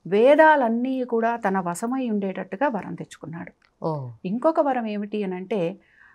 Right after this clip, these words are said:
Speaker 1: బ్రహ్మదేవుడి ఒక బుర్రలోకి వెళ్ళి, అంటే ఆయన మెదడులోకి ప్రవేశించి
Speaker 2: మ్మ్.
Speaker 1: వేదాలన్నీ కూడా ఆయన తస్కరించాడట.
Speaker 2: బ్రహ్మదేవుని మెదడులోకి?
Speaker 1: మెదడులోకి వెళ్ళి
Speaker 2: ఓ.
Speaker 1: ఆయన వేద-, ఆయన దగ్గరున్న వేద సారాన్నంతా కూడా ఆయన తస్కరించాడట.
Speaker 2: మ్మ్.
Speaker 1: ఇప్పుడు వేదాలు లేకపోతే సృష్టి లేదు,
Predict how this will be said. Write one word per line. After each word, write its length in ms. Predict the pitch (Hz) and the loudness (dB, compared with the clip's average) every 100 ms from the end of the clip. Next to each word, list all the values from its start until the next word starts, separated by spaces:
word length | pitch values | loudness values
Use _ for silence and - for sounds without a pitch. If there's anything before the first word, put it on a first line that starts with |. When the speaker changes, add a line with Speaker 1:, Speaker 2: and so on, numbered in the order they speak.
| _ | _
Speaker 1:
బ్రహ్మదేవుడి 920 | 160 220 233 285 320 311 302 285 277 | 0 2 6 6 6 4 2 0 0
ఒక 400 | 269 247 226 214 - _ 196 | 0 2 2 2 0 _ -8
బుర్రలోకి 600 | 175 214 254 247 226 180 | 0 4 6 6 2 -4
వెళ్ళి, 260 | 165 156 - | -6 -6 -4
అంటే 200 | 208 226 | -2 0
ఆయన 260 | 254 208 202 | -2 0 -2
మెదడులోకి 680 | 180 196 262 339 330 277 208 | -2 0 2 4 4 2 -2
ప్రవేశించి 880 | - 151 220 226 202 196 233 180 190 | -6 0 0 0 -4 -2 -2 -2 0
Speaker 2:
మ్మ్. 360 | 180 170 135 170 | -2 -2 -4 0
Speaker 1:
వేదాలన్నీ 760 | 220 262 302 285 226 233 254 | 2 6 4 4 0 0 0
కూడా 180 | 226 214 | 0 0
ఆయన 140 | 208 | -2
తస్కరించాడట. 840 | 277 202 - 294 285 - 139 - - - _ _ _ - | -4 -6 0 0 0 -2 -6 -8 -14 -20 _ _ _ -6
Speaker 2:
బ్రహ్మదేవుని 600 | 160 180 247 262 302 311 | -4 2 2 4 4 4
మెదడులోకి? 460 | 247 208 165 143 214 | 4 4 4 2 6
Speaker 1:
మెదడులోకి 560 | 226 262 269 233 214 | 6 6 6 2 0
వెళ్ళి 360 | 180 175 240 440 | -8 -6 -4 -4
Speaker 2:
ఓ. 180 | 147 127 127 | -8 0 8
Speaker 1:
ఆయన 320 | 262 285 285 | 8 8 4
వేద-, 440 | 262 262 269 262 214 | 2 2 4 4 4
ఆయన 240 | 220 233 | 4 2
దగ్గరున్న 460 | 226 226 254 262 240 | -2 0 0 0 0
వేద 260 | 196 233 247 | 2 2 0
సారాన్నంతా 840 | 240 220 269 330 330 285 240 220 | 6 8 10 10 8 4 0 -2
కూడా 160 | 190 254 | 0 -2
ఆయన 80 | 320 | -2
తస్కరించాడట. 800 | 226 - 175 170 165 151 - - | -6 -6 -8 -8 -8 -10 -12 -16
Speaker 2:
మ్మ్. 400 | _ 208 208 180 | _ -6 -2 0
Speaker 1:
ఇప్పుడు 160 | 196 | 0
వేదాలు 480 | 190 196 240 294 302 | 0 2 4 4 2
లేకపోతే 500 | 294 277 285 294 339 | 0 -2 -2 -2 -4
సృష్టి 340 | 339 - - | -4 -6 -4
లేదు, 280 | 226 165 - | -4 -4 -8